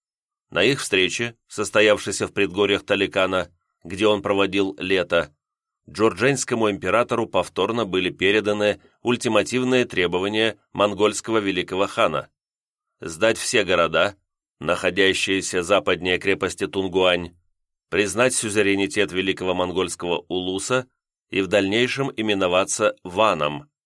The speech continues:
здесь удельным князем, области Ханань.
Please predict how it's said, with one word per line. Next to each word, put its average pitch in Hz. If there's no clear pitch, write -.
здесь 85
удельным 95
князем, 78
области 98
Ханань. 87